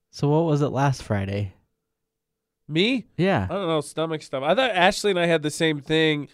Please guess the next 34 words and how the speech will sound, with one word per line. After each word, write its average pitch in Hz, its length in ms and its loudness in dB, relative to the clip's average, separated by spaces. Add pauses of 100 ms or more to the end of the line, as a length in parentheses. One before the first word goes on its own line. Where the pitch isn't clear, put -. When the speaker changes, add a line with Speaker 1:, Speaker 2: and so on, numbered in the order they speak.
(400)
Speaker 2:
and 139 160 -4
then 143 180 0
she 160 220 -6
went 165 220 -2
to 151 60 -6
work 147 260 0
and 139 120 -8
she 139 220 -6
came 143 240 -4
home 135 180 -2
early 135 240 -2
'cause 139 100 -16
she 147 140 -6
was 131 120 -10
throwing 135 260 -2
up, 139 140 -2
and 135 60 -6
I - 20 -2
was 123 100 -8
like, 120 140 -8
"Oh, 127 140 2
crap, 117 360 -8
that's 117 200 -8
where 131 80 -4
I'm 120 80 -8
gonna 117 140 -10
be." 120 180 -8
But 107 120 -10
then 120 140 -6
she 175 160 -4
had 156 100 0
a 123 60 -6
kidney 131 360 -6
infection. 98 640 -12